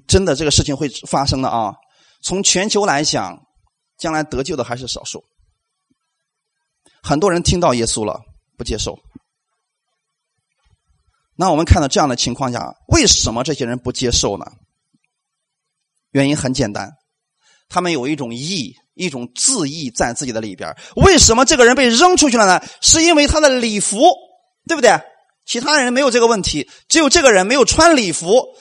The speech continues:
那我们就解开这个礼服究竟是什么。没有穿礼服的人指的是什么样的人呢？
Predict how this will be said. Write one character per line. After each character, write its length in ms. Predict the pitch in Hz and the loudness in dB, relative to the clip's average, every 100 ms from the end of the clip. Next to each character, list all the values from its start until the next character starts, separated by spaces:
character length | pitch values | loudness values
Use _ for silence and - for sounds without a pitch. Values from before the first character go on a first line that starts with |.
| _ | _
那 140 | 302 | 4
我 60 | 277 | 6
们 100 | 233 | 6
就 80 | 285 | 2
解 260 | - 190 | 2 2
开 180 | 156 240 | 2 2
这 60 | 262 | 2
个 80 | 202 | 2
礼 220 | 180 147 | 0 -4
服 220 | - 196 | -6 -6
究 200 | 240 269 | -4 -4
竟 160 | 240 196 | -2 -2
是 180 | 277 | 0
什 220 | 202 - 139 | 0 0 0
么。 140 | 139 | -4
没 200 | 151 262 | -2 -2
有 160 | 339 240 | 0 0
穿 340 | - 330 330 | 4 4 6
礼 200 | 269 214 | 2 0
服 200 | - 277 | -2 0
的 100 | 349 | 4
人 320 | 240 190 233 - - _ | 6 4 2 -6 -20 _
指 140 | - | -2
的 80 | 185 | 0
是 140 | 220 262 | 0 2
什 260 | - 147 | 2 2
么 80 | 180 | 4
样 140 | 320 | 4
的 100 | 277 | 6
人 240 | 170 135 160 | 4 4 4
呢？ 140 | 277 | 4